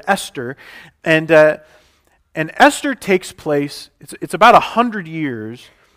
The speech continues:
after folks were taken into, to Babylon. And already, some folks have started kinda trickling back to Jerusalem. We're gonna talk about that the next few weeks. But what happened, you know, this was such a tumultuous time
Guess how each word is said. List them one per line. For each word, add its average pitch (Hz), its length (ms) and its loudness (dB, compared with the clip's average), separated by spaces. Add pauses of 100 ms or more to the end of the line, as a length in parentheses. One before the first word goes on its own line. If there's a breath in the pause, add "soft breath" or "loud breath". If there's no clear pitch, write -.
(920)
after 185 340 2
folks - 360 -4
were 151 80 -10
taken 147 360 -6
into, 127 560 -10 (300)
to 127 100 -18
Babylon. 104 760 -10 (880)
And 135 260 -6 (440 soft breath)
already, 196 640 6 (180 soft breath)
some 226 300 0
folks 214 300 2
have 160 100 -4
started 180 380 0
kinda 147 200 -4
trickling 151 600 -8
back 120 400 -4
to 135 100 -18
Jerusalem. 120 600 -12
We're 131 100 -12
gonna 143 140 -4
talk 160 260 0
about 147 200 0
that 139 140 -4
the 139 60 -12
next - 260 -14
few 135 160 -14
weeks. 120 300 -14 (460 soft breath)
But 170 160 2
what 175 140 2
happened, 240 480 2 (200 soft breath)
you 190 80 -4
know, 202 60 0
this 226 140 -8
was 196 100 -12
such 269 220 -4
a 208 40 -12
tumultuous 196 640 0
time 139 460 -8